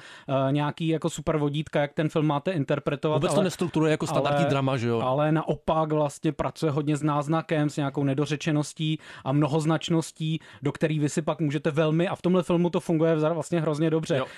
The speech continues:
Speaker 1: že si do toho můžete vkládat právě, eh, různý jako souvislosti, ať už s Kanadou, nebo celkově s nějakým vztahem západu k jiným kulturám, anebo vlastně s tím vztahem k minulosti, s něčím, co je jakoby pohřbený a mělo by podle nás zůstat pohřbený, ale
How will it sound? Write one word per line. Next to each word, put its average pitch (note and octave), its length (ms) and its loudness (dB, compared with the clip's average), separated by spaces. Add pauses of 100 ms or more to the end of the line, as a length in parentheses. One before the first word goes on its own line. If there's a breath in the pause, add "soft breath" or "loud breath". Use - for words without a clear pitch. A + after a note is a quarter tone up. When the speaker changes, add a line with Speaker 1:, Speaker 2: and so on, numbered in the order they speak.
(120 loud breath)
Speaker 1:
že C3 120 -2
si D#3+ 120 0
do D3+ 80 0
toho D3+ 200 0
můžete D#3 280 2
vkládat D3+ 580 0 (300 loud breath)
právě, D3+ 500 2
eh, C#3+ 380 2
různý D3 340 0
jako D3 260 0
souvislosti, D3+ 640 0
ať D#3+ 180 -4
už D#3 120 -2
s - 40 -10
Kanadou, D#3 520 2
nebo D3+ 360 2
celkově D3 460 -2
s C3+ 40 -6
nějakým D3 360 0 (280 loud breath)
vztahem D3+ 380 2
západu D3+ 580 4
k D3 320 2
jiným D3 280 4
kulturám, D3+ 640 2
anebo D#3 320 4
vlastně D3+ 440 0 (300 loud breath)
s - 80 -16
tím D#3 140 2
vztahem D3+ 360 0
k - 80 -4
minulosti, D#3 800 4 (140)
s - 100 -10
něčím, D3+ 280 2
co D#3 140 0
je C#3 80 4
jakoby C#3+ 280 0
pohřbený D3+ 680 0 (200 loud breath)
a B2+ 60 -4
mělo D3+ 300 4
by D#3+ 280 2 (360 loud breath)
podle D3+ 300 4
nás D3+ 220 2
zůstat D3 380 -2
pohřbený, D3 500 2
ale C#3+ 180 2